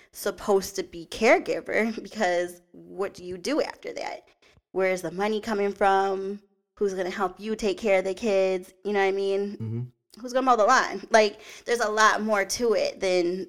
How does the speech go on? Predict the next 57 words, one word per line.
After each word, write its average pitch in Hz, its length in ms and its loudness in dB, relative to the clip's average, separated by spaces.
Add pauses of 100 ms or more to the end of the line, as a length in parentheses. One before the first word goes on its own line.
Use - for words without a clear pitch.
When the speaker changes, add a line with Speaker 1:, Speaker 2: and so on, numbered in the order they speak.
Speaker 1:
that. - 500 -2 (880)
But 220 300 6
I 214 60 -2
guess 208 240 0
it 254 80 -4
could 233 140 -4
be 202 100 0
the 185 100 0
same 196 280 0
for 202 80 -4
you 196 160 -4
guys 185 320 -8
too. 233 120 -6
Like, 175 220 -8
who's 165 180 -10
gonna 180 160 -12
cook 226 220 -10
for - 140 -8
you 165 200 -6
or - 60 -6
who's 180 180 -6
gonna 180 200 -6
give 180 160 -8
you? 185 120 -4
It 240 180 -4
just, 440 280 -8
it 440 100 -6
just 135 140 0
Speaker 2:
Well, 151 220 6
Speaker 1:
depends. - 240 4
Speaker 2:
for 165 80 8
us, 185 240 4
it's, - 300 -4
it's, 151 260 2
it's 131 180 0
more 147 420 6
of 123 320 6
we 139 140 8
have 120 220 6
so - 80 2
much 117 180 6
to - 80 -4
deal 107 180 6
with 104 160 4
on 98 120 4
a 82 40 0
daily 98 340 4
basis, 101 460 2
and 98 240 -2
like 98 160 -2
you 107 80 0
said, 104 180 6
we're 104 180 6
charged 104 360 4
with 90 140 -6
normally 98 300 -4
providing 92 640 0